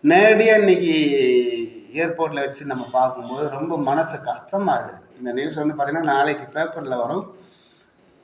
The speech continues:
உங்க இந்த WhatsApp குரூப்ல உள்ள நண்பர்கள், இல்ல Telegram-ல உள்ள நண்பர்கள் எல்லாருமே உள்ள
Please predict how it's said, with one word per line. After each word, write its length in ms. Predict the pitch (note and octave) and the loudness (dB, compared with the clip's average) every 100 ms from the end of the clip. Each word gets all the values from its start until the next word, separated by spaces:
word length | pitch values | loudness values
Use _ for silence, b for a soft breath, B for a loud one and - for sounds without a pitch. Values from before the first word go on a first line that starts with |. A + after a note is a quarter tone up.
| _ _ _ _ _ _ _ | _ _ _ _ _ _ _
உங்க 300 | D3+ G#3 G#3+ F#3+ E3+ E3 D#3+ D#3 | 0 4 6 6 6 4 4 2
இந்த 220 | E3+ E3 D#3 D3 C#3 C3 B2 B2 C3+ | 0 2 4 4 4 0 -2 0 4
WhatsApp 340 | G#3 - A#3 G3+ | 4 4 -4 -2
குரூப்ல 220 | A3 G#3+ | -2 2
உள்ள 220 | G3 F#3 | 2 4
நண்பர்கள், 640 | D#3+ D3+ D#3 D3 C#3 A#2 - - C3+ | 2 0 0 -4 -4 -8 -12 -20 -8
இல்ல 340 | D#3 E3 E3 | -2 2 2
Telegram-ல 600 | - D#3+ G3 A3 G#3 F#3+ | 2 2 4 4 4 2
உள்ள 200 | E3+ E3 | 2 0
நண்பர்கள் 520 | C#3+ C#3 C#3+ C3+ B2 | 0 0 -2 -4 -6
எல்லாருமே 600 | A#2+ D3+ F3+ G3 G3 G#3 | -6 0 4 6 6 2
உள்ள 640 | G#3 E3+ E3+ D#3+ D#3 D#3 | 2 2 2 6 4 4